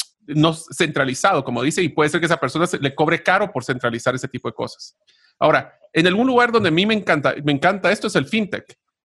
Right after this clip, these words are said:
El fintech es básicamente cómo hoy por hoy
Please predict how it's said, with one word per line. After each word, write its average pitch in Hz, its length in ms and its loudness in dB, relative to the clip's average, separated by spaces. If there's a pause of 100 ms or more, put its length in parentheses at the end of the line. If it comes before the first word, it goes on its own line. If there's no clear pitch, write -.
(160)
El - 140 -12
fintech 185 360 0
es 175 200 -2
básicamente 165 640 0
cómo 196 320 2
hoy 202 120 2
por 190 200 0
hoy 208 300 0